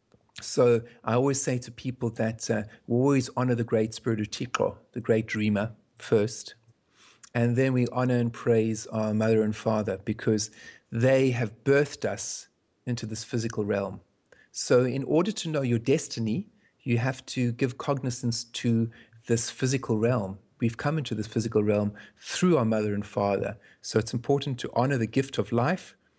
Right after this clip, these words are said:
that came to us through the realm of our mother and father. So you just honor and praise your mother's people and your father's people because for some reason you have incarnated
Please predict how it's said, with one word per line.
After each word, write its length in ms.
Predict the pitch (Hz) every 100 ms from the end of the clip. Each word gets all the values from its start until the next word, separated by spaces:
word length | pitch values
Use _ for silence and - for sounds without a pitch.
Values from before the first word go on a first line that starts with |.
| _ _
that 160 | 120 -
came 260 | 139 139 123
to 160 | -
us 200 | 120 117
through 300 | - - 143
the 120 | 123
realm 440 | 110 113 117 110 107 - - _
of 260 | - 107 107
our 140 | 107 104
mother 260 | 104 104
and 140 | 101 98
father. 440 | - 98 98 113 -
So 260 | - - 113
you 160 | 107 107
just 180 | 117 -
honor 240 | 120 127
and 140 | 117 117
praise 560 | - 127 143 156 - - - - -
your 160 | - 110
mother's 360 | 107 123 143 -
people 360 | - 139 147
and 100 | 117
your 80 | 107
father's 420 | - 127 123 113 -
people 300 | - 120 113
because 400 | 113 113 117 113
for 100 | 113
some 280 | - 156 127
reason 400 | 113 127 131 117
you 200 | 107 107 110
have 140 | 107
incarnated 840 | 127 127 - 107 104 104 104 -